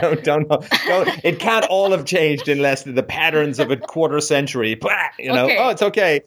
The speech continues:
Speaker 1: I've
Speaker 2: Okay.
Speaker 1: completely reversed my
Speaker 2: Okay, you're
Speaker 1: hurtling
Speaker 2: right. You're right.
Speaker 1: trajectory
Speaker 2: Good
Speaker 1: towards
Speaker 2: catch.
Speaker 1: doom and dysfunction." Okay.
Speaker 2: Good catch.
Speaker 1: So,
Speaker 2: Just
Speaker 1: so, but
Speaker 2: not
Speaker 1: you had a,
Speaker 2: as
Speaker 1: yeah, you had a
Speaker 2: Yeah.
Speaker 1: yearning, and the best way
Speaker 2: Yes.
Speaker 1: to, to counteract yearning for dysfunction is to see it clearly for what it is.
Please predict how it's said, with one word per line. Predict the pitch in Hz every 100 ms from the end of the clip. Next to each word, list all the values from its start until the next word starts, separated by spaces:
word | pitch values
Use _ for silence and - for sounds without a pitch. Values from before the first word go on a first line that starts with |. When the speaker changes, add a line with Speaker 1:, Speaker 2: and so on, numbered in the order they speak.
| _ _
Speaker 1:
I've | - 135
Speaker 2:
Okay. | 147
Speaker 1:
completely | 151 143 147 147
reversed | 135 131 143 147 147
my | 123
Speaker 2:
Okay, | 104
you're | 131
Speaker 1:
hurtling | 131 123 117
Speaker 2:
right. | 175
You're |
right. | 175 - -
Speaker 1:
trajectory | 135 139 135 175 117
Speaker 2:
Good | 113 120
Speaker 1:
towards | 113 110
Speaker 2:
catch. | - 101 -
Speaker 1:
doom | 120 120
and | 113
dysfunction." | 107 107 123 120 104 104 _
Okay. | 151 151 - -
Speaker 2:
Good | 262
catch. | - 233
Speaker 1:
So, | - 190 175
Speaker 2:
Just | -
Speaker 1:
so, | 202 185
but | 196
Speaker 2:
not | 190
Speaker 1:
you |
had | 185 190
a, | 175
Speaker 2:
as | 160 - _ _ _ _ _ _ _
Speaker 1:
yeah, | 170
you | 123 165
had | 165 185
a | 175
Speaker 2:
Yeah. |
Speaker 1:
yearning, | 147 143 110 98
and | 117 123
the | 120
best | 117 156 170 -
way | 143
Speaker 2:
Yes. | 135
Speaker 1:
to, | - 131 117 110 - _ _ _ _ _ _ _ -
to | 156 127 117 - -
counteract | - 196 202 165 - 135 139 -
yearning | 120 135 127 120
for | 120
dysfunction | 113 - 165 147 - 113
is | 113 -
to |
see | 127 - 117
it | -
clearly | 110 87
for | 82 80
what | 78
it | 71
is. | - -